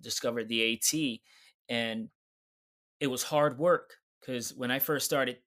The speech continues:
doing this, the only people that knew me were the Thru-Hikers, uh, that season and the A T C.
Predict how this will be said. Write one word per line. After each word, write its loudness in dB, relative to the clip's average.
doing -2
this, -2
the 0
only 2
people 0
that 2
knew -4
me 0
were 0
the -10
Thru-Hikers, -4
uh, -4
that -2
season -2
and -2
the -10
A 2
T -4
C. 0